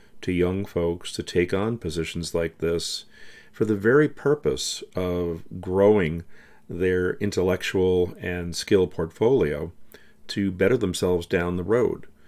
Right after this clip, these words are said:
Are there steps that we can take to make these things more attractive? Now,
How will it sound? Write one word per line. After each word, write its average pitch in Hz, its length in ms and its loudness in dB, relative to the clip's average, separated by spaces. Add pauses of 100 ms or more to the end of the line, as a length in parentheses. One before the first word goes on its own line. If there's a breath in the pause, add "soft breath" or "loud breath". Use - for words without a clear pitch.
(720 soft breath)
Are 147 180 6
there 185 160 4
steps - 320 -4
that - 160 0
we 92 120 -2
can 147 400 -2
take 82 520 -6 (280)
to - 140 -4
make 95 300 -2
these 92 180 -4
things 90 380 -4
more 85 180 -6
attractive? 120 680 -4 (920 soft breath)
Now, 107 300 2